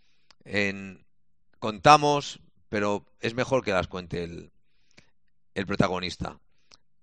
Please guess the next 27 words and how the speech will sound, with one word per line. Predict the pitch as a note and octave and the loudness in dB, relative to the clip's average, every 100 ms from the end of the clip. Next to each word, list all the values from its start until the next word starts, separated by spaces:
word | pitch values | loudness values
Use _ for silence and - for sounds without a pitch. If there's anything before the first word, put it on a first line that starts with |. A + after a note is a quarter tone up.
| _ | _
Y | F#2+ F#2+ | -14 -10
un | G2+ | -10
jugador, | - G#2 G2+ A2+ | -2 0 2 0
por | G#2 | 0
ejemplo, | F#2+ A#2+ A2+ | -2 -4 -6
como | F#2+ F#2 | -6 -6
Expósito, | F2 - G#2 A2 A2+ | -6 -6 -8 -6 -6
que | G2+ | -4
vino | F#2 G#2 G2+ | -4 -2 -4
con, | - G2 F#2+ F2+ E2+ - _ _ _ _ - _ - - _ - | -4 -6 -6 -14 -20 -20 _ _ _ _ -20 _ -20 -20 _ -16
con | F#2+ F#2+ | -10 -2
Diego | G#2 G#2+ | -2 2
Martínez, | G#2 - C3+ D#3 F#3 - _ _ - _ - _ _ - _ - _ - _ _ - _ - | 0 0 -4 -4 -10 -20 _ _ -20 _ -20 _ _ -20 _ -20 _ -20 _ _ -20 _ -8
que | G#2 | -4
luego | G2 G#2 | -2 -2
vio | G#2+ A2+ | 0 -2
cómo | - G2+ | -2 -8
echaban | F#2 G#2 G2+ | -4 -2 0
a | F#2+ | -2
Diego | F#2+ F#2+ | -4 -2
Martínez, | G2 - C#3 C#3+ D3 - - - - - | -4 -2 -4 -2 -6 -10 -20 -20 -20 -18
entraba | - F#2 F#2+ G2 | -16 -6 0 0
Luis, | G2+ C3+ E3+ - - - _ - - _ _ - - | 2 0 -2 -6 -12 -18 _ -20 -20 _ _ -20 -8
que | F#2+ | -6
cesaron | G2 F2+ G2 G2+ | -4 -2 -2 0
a | G#2 | 0
Luis | B2+ D3 E3+ - - | 0 -4 -6 -16 -18